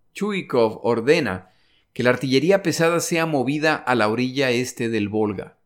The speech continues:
Desde ahí se concentrarán en atacar no la ciudad, sino las fuerzas alemanas que se acercan a reforzar a quienes ya combaten en la ciudad.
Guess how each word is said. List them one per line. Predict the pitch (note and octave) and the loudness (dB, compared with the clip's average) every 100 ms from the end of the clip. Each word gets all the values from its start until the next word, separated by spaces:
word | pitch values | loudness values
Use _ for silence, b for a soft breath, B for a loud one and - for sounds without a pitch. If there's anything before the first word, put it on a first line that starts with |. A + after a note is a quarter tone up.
| _ _ _ _ _ _ - | _ _ _ _ _ _ -4
Desde | B2+ C3+ B2 B2 | 0 2 4 6
ahí | C#3 G#3+ A#3+ | 6 4 0
se | - F3 | -2 -4
concentrarán | - C3 C3+ A#2 A#2+ A#2+ C#3+ E3 E3+ | -4 -6 -4 -4 0 0 2 0 -2
en | - B2+ | -4 -4
atacar | A#2 A#2 - C#3+ - - | -2 -4 -2 -2 -2 -8
no | B2+ C3+ G3+ | -8 -2 0
la | C#4 C4+ | 0 -2
ciudad, | - D3 A#2+ G2+ G#2 - _ _ _ _ | -2 -2 0 0 -2 -8 _ _ _ _
sino | - - D3+ F3+ | -6 0 2 4
las | E3 C3+ | 4 2
fuerzas | - D3+ F#3+ F#3 F#3 D3+ | -2 2 4 2 -2 -2
alemanas | B2+ B2+ D3+ D3+ D3 | -2 0 0 -2 -4
que | C3+ | -6
se | - | -4
acercan | G#2+ F3 G#3+ - A#2+ | -4 -2 -2 -2 -2
a | G#2 | -2
reforzar | A2 G#2+ G#2+ G2+ C3+ A#2+ | -2 -4 -6 -6 0 0
a | G#2+ | 0
quienes | - G#2+ G#2 G2 | -4 -6 -4 -2
ya | B2 | -4
combaten | - A2 G2+ B2 B2+ A2 | -4 -6 0 0 0 -4
en | G#2 G2+ | -4 -4
la | G2 | -6
ciudad. | - G#2 G2+ F2+ - | -6 -4 -2 -4 -6